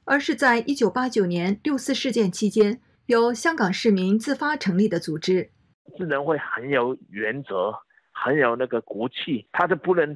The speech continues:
Speaker 2: 提供，因为提供之后很多人就会一起给人家抓。那个心态就是很好的香港人精神呢，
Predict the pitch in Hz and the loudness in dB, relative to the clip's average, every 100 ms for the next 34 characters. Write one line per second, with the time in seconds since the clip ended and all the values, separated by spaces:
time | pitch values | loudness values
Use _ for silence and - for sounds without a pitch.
0 | - - 110 127 131 170 147 - 120 151 | -10 -8 -2 -2 0 0 0 -4 -6 -4
1 | 139 147 120 92 _ - - - - 107 | 0 0 0 -4 _ -20 -20 -10 -8 -2
2 | 147 135 143 147 135 101 _ - 160 - | -2 0 -2 0 0 -2 _ -6 -6 -6
3 | 110 104 113 107 104 113 98 90 - 185 | -10 -4 -2 -2 -4 -2 -2 -4 -6 -6
4 | 180 - 190 175 190 175 170 156 - - | -4 0 2 4 4 4 4 2 0 -4
5 | 139 170 104 113 123 - 165 165 113 107 | -2 -2 -2 -2 -6 -4 -2 0 0 -2
6 | 120 131 135 139 135 104 90 | -6 -8 -6 -4 -6 -6 -4